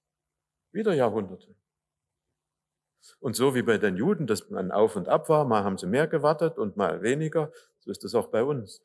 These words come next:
Im Moment ist es ein bisschen aus der Mode gekommen, auf das Wiederkommen Jesu zu warten, aber Jesus hat gesagt, „Wartet, ich komme wieder.“ Und es scheint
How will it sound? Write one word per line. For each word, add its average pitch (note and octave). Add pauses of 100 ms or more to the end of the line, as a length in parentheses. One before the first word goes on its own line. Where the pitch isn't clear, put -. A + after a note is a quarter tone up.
(140)
Im G#2+
Moment G#2+
ist B2
es G#2+
ein -
bisschen -
aus G2
der G2+
Mode C#3
gekommen, E3+ (1120)
auf A2+
das G#2+
Wiederkommen A2+
Jesu G#2+
zu G#2+
warten, A2+ (360)
aber C#3+ (1300)
Jesus F2+
hat G2+
gesagt, D#3+
„Wartet, - (140)
ich -
komme G2
wieder.“ C#3 (460)
Und A2
es -
scheint F3+